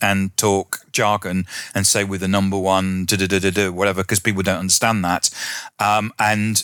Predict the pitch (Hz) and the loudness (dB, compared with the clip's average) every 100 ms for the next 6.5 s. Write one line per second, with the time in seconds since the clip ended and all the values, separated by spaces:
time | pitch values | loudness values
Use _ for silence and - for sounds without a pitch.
0 | - 107 104 104 104 104 107 107 113 107 | -4 -2 0 0 -4 -4 0 2 4 2
1 | 104 - 110 107 104 98 92 107 107 - | -2 -2 0 2 2 2 0 0 0 0
2 | 101 98 104 101 98 98 98 101 95 - | -2 0 2 2 0 -2 -2 0 2 2
3 | - - - - - 98 98 98 98 - | -2 -8 -12 -14 -4 0 2 2 -2 -4
4 | 107 117 127 - 120 101 101 104 107 - | 0 2 2 0 -2 -2 0 0 -2 -2
5 | 107 - 98 - 107 110 - 101 - - | 0 0 -2 -2 0 0 0 -2 -2 -2
6 | 110 - 87 57 50 | 0 0 -2 -6 -12